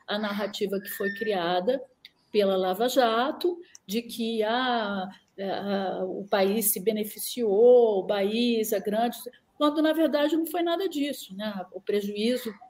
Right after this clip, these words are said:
pro país foi infinitamente maior. Então, tentar, é, criar um paralelo, assim,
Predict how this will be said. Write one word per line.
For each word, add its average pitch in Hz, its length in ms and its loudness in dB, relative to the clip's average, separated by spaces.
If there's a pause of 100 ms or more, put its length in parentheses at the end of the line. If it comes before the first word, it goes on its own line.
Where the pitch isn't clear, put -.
pro 202 160 -6
país 208 340 -2
foi 330 160 -2
infinitamente 311 760 -2
maior. 196 260 -4 (280)
Então, 381 220 2 (440)
tentar, 285 960 0 (300)
é, 202 460 -2 (760)
criar 240 240 2
um 262 160 0
paralelo, 233 800 2
assim, 202 400 -6